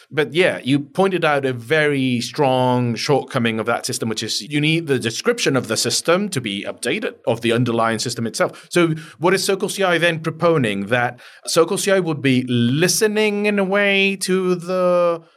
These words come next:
system, the parts of the system, and updating itself with the events that come from them? Or how does this work? I probably butchered the description, but could you describe us the difference between a GitOps approach, a everything as code,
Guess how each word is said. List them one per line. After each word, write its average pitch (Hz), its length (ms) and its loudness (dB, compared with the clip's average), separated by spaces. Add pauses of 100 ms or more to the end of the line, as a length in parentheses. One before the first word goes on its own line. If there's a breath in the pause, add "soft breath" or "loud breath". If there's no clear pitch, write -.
(200 soft breath)
system, 165 640 0
the 147 80 2
parts 185 360 0
of 160 100 -6
the 165 80 0
system, 160 680 2 (160 loud breath)
and 151 320 0
updating 160 600 0
itself 160 840 0 (220 soft breath)
with 139 160 0
the 151 160 4
events 151 380 0
that 147 100 0
come 156 280 0
from 180 380 0
them? 220 540 0 (100)
Or 127 300 2
how 160 100 -2
does 175 220 -4
this 156 200 -2
work? 120 220 0
I 120 60 0
probably 190 260 0
butchered 170 380 -2
the 131 60 -8
description, 120 520 -2
but 113 180 -2 (300 loud breath)
could 170 140 -2
you 196 80 0
describe 196 520 0
us 151 100 -2
the 151 100 -8
difference 160 400 -2
between 151 360 -2
a 139 300 2
GitOps 165 400 0
approach, 151 460 0
a 110 240 0
everything 175 480 0
as 151 140 0
code, 151 540 0